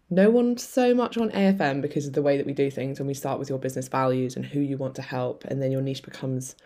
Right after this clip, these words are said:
very apparent because of that. But when you sort of work backwards and you think,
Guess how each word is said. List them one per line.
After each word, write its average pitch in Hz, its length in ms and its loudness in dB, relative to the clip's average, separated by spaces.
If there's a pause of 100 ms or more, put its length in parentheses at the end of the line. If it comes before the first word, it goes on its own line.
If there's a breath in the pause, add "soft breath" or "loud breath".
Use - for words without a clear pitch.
(420 soft breath)
very 135 280 4
apparent 131 560 -2 (360)
because 135 360 -2
of 127 140 -6
that. - 360 -4 (920 soft breath)
But - 200 8
when 190 240 10
you 233 140 8
sort 208 220 2
of 170 80 -2
work 170 200 4
backwards 147 400 -2
and 135 80 -4
you 131 100 -2
think, 131 280 -6